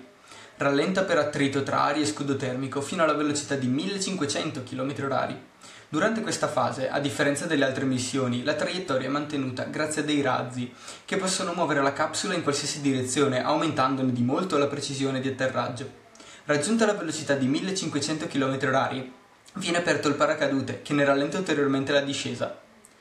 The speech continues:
A questo punto il sistema cambia. Una volta sganciato lo scudo termico, si attiva il modulo di discesa. Una volta arrivato all'altezza corretta e nel luogo corretto, cala tramite delle funi il rover fino a fargli toccare delicatamente terra.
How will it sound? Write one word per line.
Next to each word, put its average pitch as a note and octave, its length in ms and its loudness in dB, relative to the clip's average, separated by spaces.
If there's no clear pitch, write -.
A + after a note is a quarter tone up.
A F3 120 0
questo G#3+ 280 2
punto D3+ 240 0
il - 80 -2
sistema C#3 360 0
cambia. C3 540 0
Una E3 160 2
volta F3+ 200 2
sganciato F3+ 460 0
lo F#3+ 80 2
scudo D#3+ 260 0
termico, C3 540 0
si - 160 -2
attiva F#3 280 0
il C#3 60 4
modulo F3+ 320 2
di D3+ 160 0
discesa. C3 560 0
Una D3 200 2
volta D#3 260 2
arrivato C3+ 560 2
all'altezza C#3 580 0
corretta C3+ 600 0
e D3 100 -4
nel C3+ 140 0
luogo D3 260 4
corretto, B2+ 640 -2
cala D3 360 2
tramite D#3+ 380 -2
delle D#3 220 0
funi E3+ 440 0
il F3 80 0
rover D3 340 4
fino G3 220 0
a G3+ 40 -4
fargli E3 240 0
toccare D3+ 300 0
delicatamente C#3+ 640 0
terra. A#2 360 -2